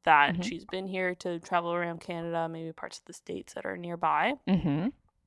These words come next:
Speaker 1: Um,
Speaker 2: She came, she did camp in America, she said.
Speaker 1: She did camp in America.
Speaker 2: So she, she's been to America, she's been to Canada.
Speaker 1: Yeah. Um, and, you know, sh-, she's in south of France, so she's already probably been around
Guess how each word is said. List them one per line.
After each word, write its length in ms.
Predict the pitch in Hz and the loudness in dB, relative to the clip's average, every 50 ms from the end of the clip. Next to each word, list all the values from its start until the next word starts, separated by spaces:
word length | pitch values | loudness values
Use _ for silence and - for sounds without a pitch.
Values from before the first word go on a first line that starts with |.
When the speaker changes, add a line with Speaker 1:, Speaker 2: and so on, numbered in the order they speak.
| _ _ _ - 202 | _ _ _ 2 4
Speaker 1:
Um, 220 | 202 190 185 185 | 6 6 6 4
Speaker 2:
She 60 | 185 180 | 2 4
came, 400 | 185 202 180 170 170 165 - - | 4 4 4 4 2 -2 -6 -10
she 160 | - - 190 | -6 -6 0
did 200 | 165 170 165 - - | 0 0 0 0 -2
camp 280 | 185 170 185 190 - | -2 0 0 0 -2
in 60 | 151 | -4
America, 400 | 147 143 143 - - 160 - - - | -4 -4 -4 -6 -6 -10 -14 -20 -20
she 120 | - - - | -20 -20 -14
said. 260 | - - 165 170 165 - _ _ _ _ _ _ _ | -10 -8 -8 -8 -8 -12 _ _ _ _ _ _ _
Speaker 1:
She 160 | - - - | -20 -18 -10
did 160 | - 180 185 | -10 -10 -8
camp 280 | - - 185 196 196 - | -8 -12 -12 -12 -12 -16
in 60 | - | -16
America. 420 | 110 - - - - - - _ - - | -16 -16 -16 -16 -16 -18 -16 _ -10 -6
Speaker 2:
So 80 | - 165 | -6 -4
she, 340 | - - 175 165 156 - - | -4 -4 -4 -4 -6 -8 -10
she's 520 | - - - 165 165 156 151 - - - _ _ _ - _ | -10 -10 -8 -8 -8 -10 -12 -16 -18 -20 _ _ _ -12 _
been 140 | 156 156 156 | -8 -8 -8
to 100 | - 214 | -6 -6
America, 340 | 220 208 170 135 139 175 196 196 | -4 -4 -4 -4 -6 -8 -12 -14
she's 80 | - - | -16 -14
been 140 | _ 170 160 | _ -12 -12
to 40 | 170 | -10
Canada. 440 | - - 151 151 302 285 - - - - - - _ _ | -8 -8 -6 -2 2 2 2 2 0 -8 -12 -20 _ _
Speaker 1:
Yeah. 380 | 196 202 202 202 202 196 196 190 | 12 12 12 12 12 12 10 8
Um, 260 | 190 190 185 175 - - _ _ | 4 2 -4 -6 -8 -12 _ _
and, 460 | - 214 220 220 220 220 214 208 190 - - - - | 6 6 8 8 6 4 2 0 0 -2 -2 -10 -10
you 220 | - 226 269 247 | -2 0 2 4
know, 320 | 202 165 156 160 165 156 - - 214 | 6 6 6 6 6 4 2 -2 -10
sh-, 140 | - - - _ _ _ _ _ _ _ _ _ _ _ _ _ | -18 -20 -20 _ _ _ _ _ _ _ _ _ _ _ _ _
she's 240 | - - - 226 220 | -14 -8 -6 -2 0
in 200 | 262 285 302 294 | 2 2 2 0
south 300 | - - - 240 220 220 | -2 2 2 2 2 2
of 60 | 220 - | -2 0
France, 300 | - 165 165 165 170 - | 0 0 0 2 -2 -4
so 80 | 185 185 | -6 -6
she's 200 | - 202 185 - - - | -6 -10 -10 -10 -2 2
already 300 | 214 240 254 262 240 240 | 4 4 4 4 0 -6
probably 300 | - - 196 185 185 185 180 | 0 0 0 2 2 -2 0
been 260 | 175 170 170 165 160 | 0 0 0 0 -2
around 560 | - 165 165 160 160 160 160 165 165 165 165 | -4 -4 -2 0 0 0 0 -2 -2 -4 -8